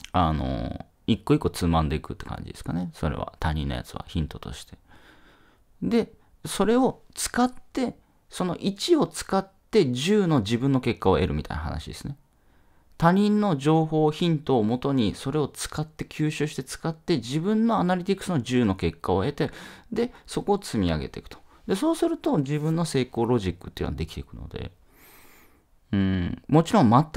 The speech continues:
く無からゼロは、無、あの、無から一は難しいんで、最初はやっぱ情報必要ですし、パクる、ヒント、そういうのは絶対必要です。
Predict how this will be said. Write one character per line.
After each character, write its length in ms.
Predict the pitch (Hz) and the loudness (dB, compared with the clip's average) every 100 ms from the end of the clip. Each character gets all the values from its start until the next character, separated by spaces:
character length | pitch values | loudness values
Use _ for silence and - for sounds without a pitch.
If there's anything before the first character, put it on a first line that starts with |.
| 214 | 0
く 100 | 196 | 6
無 120 | 202 | 4
か 140 | 220 | 6
ら 180 | 143 73 | 4 4
ゼ 140 | 87 113 | 2 2
ロ 100 | 85 | 2
は、 120 | 67 | 2
無、 220 | 98 120 | 2 2
あ 240 | - - 107 | 0 -2 0
の、 200 | 107 101 | 2 0
無 240 | - 170 | 0 0
か 160 | 196 160 | 0 0
ら 220 | 101 87 | 2 2
一 260 | - 95 113 | 0 -4 0
は 120 | 82 | 2
難 380 | 87 90 82 113 | 2 0 0 -4
し 140 | - | -2
い 40 | 95 | -4
ん 60 | |
で、 100 | 76 | -4
最 220 | 82 156 | -2 -2
初 140 | 160 190 | -2 -2
は 60 | |
や 60 | 175 | -2
っ 60 | 156 | 0
ぱ 100 | 80 | -2
情 260 | 85 95 | 2 2
報 160 | 90 85 | 2 0
必 220 | - - | -2 -2
要 140 | 82 | 0
で 100 | 82 | 2
す 80 | 80 | -2
し、 400 | - - 127 90 - - - - - | -6 -2 0 0 -2 -16 -18 -20 -6
パ 140 | - | -4
ク 180 | 95 90 | -4 -4
る、 140 | - - - | -6 -10 -6
ヒ 180 | - | 0
ン 100 | 92 | 0
ト、 240 | - 73 - - - | 0 -6 -8 -16 -20
そ 160 | - 113 | -4 0
う 20 | |
い 0 | |
う 20 | |
の 60 | 95 | 0
は 60 | 76 | 0
絶 200 | 90 90 | -2 -2
対 180 | 90 | -2
必 140 | 87 - | -2 -6
要 80 | - | -8
で 120 | - | -8
す。 180 | - - | -14 -20